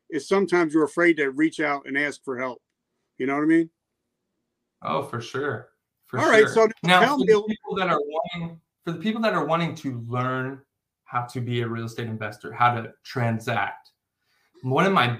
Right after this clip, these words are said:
Speaker 2: biggest things, brother, is for people to stay away from free, right? I, even if it's not getting started with me, I will tell them to go here, here, and here that has nothing to do with me, but it's a paid source so they can put themselves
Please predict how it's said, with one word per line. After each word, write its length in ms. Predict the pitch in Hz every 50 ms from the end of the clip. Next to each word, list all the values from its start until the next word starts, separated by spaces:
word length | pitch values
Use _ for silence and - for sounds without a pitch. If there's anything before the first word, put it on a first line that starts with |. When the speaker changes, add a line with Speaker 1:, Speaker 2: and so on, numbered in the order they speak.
| - -
Speaker 2:
biggest 460 | 139 139 143 156 156 160 160 - -
things, 300 | 156 147 156 156 156 156
brother, 540 | - 165 160 170 170 170 170 170 170 - _ _ _ _ _ _ _ _ -
is 200 | 131 127 120 -
for 240 | - - 131 117
people 380 | - - - 143 - 180 170 -
to 80 | 147 135
stay 360 | - - - - 147 147 147
away 300 | 143 135 135 131 127 127
from 280 | - - 123 117 113
free, 680 | - - - - - - 123 123 120 110 107 - - - _ _ _ _ _ _ _ _ _ _ _ -
right? 380 | 120 117 123 123 120 123 - - - - -
I, 280 | 123 143 160 - 147 131
even 380 | - 165 170 202 220 269 254
if 140 | 247 240 240
it's 220 | 214 196 - - 170
not 320 | 156 151 170 175 170 -
getting 220 | 190 175 196 185
started 440 | 170 - - 160 151 156 170 170 156
with 220 | 147 139 135 - 131
me, 440 | 120 120 127 139 170 196 190 - _ _ _ _ _ -
I 140 | 117 139 175
will 220 | 185 190 151 -
tell 220 | - 175 160 160 156
them 180 | 160 151 147
to 80 | 135 131
go 240 | 120 123 113 110 113
here, 420 | - - 175 175 175 175 180 175
here, 360 | 175 - 175 175 170 165 165
and 160 | 143 131 131
here 360 | 127 156 170 170 170 170 170 160
that 140 | 123 -
has 240 | 127 147 135 120 117
nothing 440 | 123 127 143 151 160 - 190 175 165
to 100 | 165 165
do 180 | 160 165 170 170
with 200 | 175 175 175 185
me, 280 | 185 185 190 196 190 - _ _ _
but 200 | 131 135 147 143
it's 160 | 143 143 -
a 140 | 131 127 - -
paid 340 | - - 165 165 180 170 -
source 480 | - - 160 165 175 185 196 - -
so 100 | - 139
they 180 | 123 139 147 143
can 220 | - 208 170 -
put 280 | - - 226 233 233 -
themselves 760 | 180 151 139 123 - - 131 123 120 120 117 - - - -